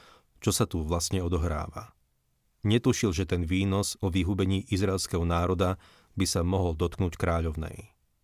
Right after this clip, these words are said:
Nevedel, že bola Židovka. Sedel tam pri prestretom stole predseda vlády, ktorý mal kráľovú dôveru. Ahasver sa spýtal, kto je za tým sprisahaním.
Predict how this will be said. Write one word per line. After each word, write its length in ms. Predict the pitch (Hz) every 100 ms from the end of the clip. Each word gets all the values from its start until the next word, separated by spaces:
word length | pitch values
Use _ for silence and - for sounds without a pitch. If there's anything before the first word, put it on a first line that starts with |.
| _ _ 101
Nevedel, 400 | 104 110 95 80
že 160 | 82
bola 240 | 80 80 76
Židovka. 640 | 85 80 78 - - - _ _ _ _ _ - - _
Sedel 400 | - - 98 107
tam 240 | 104 113
pri 160 | - 85
prestretom 560 | 90 87 - 107 92 82
stole 480 | - 95 92 92 - _ _ _ -
predseda 480 | 85 82 - 80 80
vlády, 560 | 87 87 87 92 92 - _ _ -
ktorý 360 | 101 90 92
mal 160 | 82 76
kráľovú 520 | - 90 85 85 87
dôveru. 480 | 80 82 80 82 - - _ _ _ _ _ _ _ _ _ _ _
Ahasver 520 | 104 95 113 - 120 123
sa 160 | 92
spýtal, 600 | - - 92 101 95 98 - - -
kto 280 | - - 107
je 60 | 110
za 120 | 92
tým 200 | - 104
sprisahaním. 800 | - 101 98 107 80 82 78 -